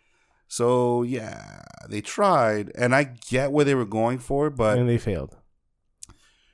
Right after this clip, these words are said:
Speaker 1: they did.
Speaker 2: They <laughs> failed
Speaker 1: They
Speaker 2: bad.
Speaker 1: did, yes, because, um, obviously it's in this trailer, so it's not a spoiler in
Speaker 2: It's
Speaker 1: this
Speaker 2: like,
Speaker 1: sense.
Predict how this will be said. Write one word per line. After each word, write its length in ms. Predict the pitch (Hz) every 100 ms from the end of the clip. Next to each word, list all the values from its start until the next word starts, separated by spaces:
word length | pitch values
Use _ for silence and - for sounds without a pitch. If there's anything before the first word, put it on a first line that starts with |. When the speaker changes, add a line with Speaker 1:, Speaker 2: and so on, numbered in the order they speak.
| _
Speaker 1:
they 120 | 107 101
did. 160 | 82 - - _ _ -
Speaker 2:
They 320 | 123 87 101 -
<laughs> 60 | _
failed 220 | - - - -
Speaker 1:
They 80 | 135
Speaker 2:
bad. 340 | 101 92 104 120 _ _ _ _ -
Speaker 1:
did, 300 | 107 92 -
yes, 420 | 98 92 - - -
because, 840 | 113 127 117 110 101 - - - _ _ _ _ _ _ _ _ _ -
um, 460 | 113 110 107 107 104
obviously 400 | 113 123 127 151
it's 100 | 147
in 100 | 147
this 120 | 147
trailer, 200 | 139 117
so 140 | -
it's 80 | 113
not 100 | 120
a 40 | 120
spoiler 320 | - 110 107
in 100 | 101
Speaker 2:
It's 140 | 185
Speaker 1:
this 80 | 220
Speaker 2:
like, 100 | 165
Speaker 1:
sense. 120 | -